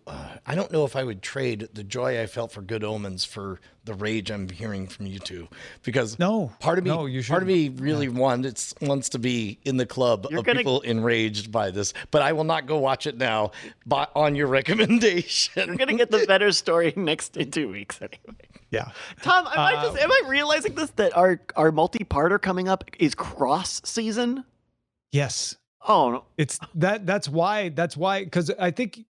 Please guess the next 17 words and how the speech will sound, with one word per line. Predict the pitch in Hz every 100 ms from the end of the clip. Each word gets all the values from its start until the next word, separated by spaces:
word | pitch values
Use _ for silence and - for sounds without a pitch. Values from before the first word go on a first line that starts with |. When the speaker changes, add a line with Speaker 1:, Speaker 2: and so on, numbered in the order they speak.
| _
Speaker 2:
originally | 180 151 202 165 175 156
we | 135
weren't | 143 156
gonna | 143 135
do, | 123 139 131 123 -
uh, | 127 120 117 123
four | - 151
twenty-two, | - 139 117 151
but | 127 -
four | - 180
twenty-one | 190 190 170 127 147 165
feeds | 151 - 185 214 185 135
into | 185 180 180 - 151
part | - 175 180
one, | 151 151 135
four | 139 147 143
twenty-two, | 127 135 120 156 117 120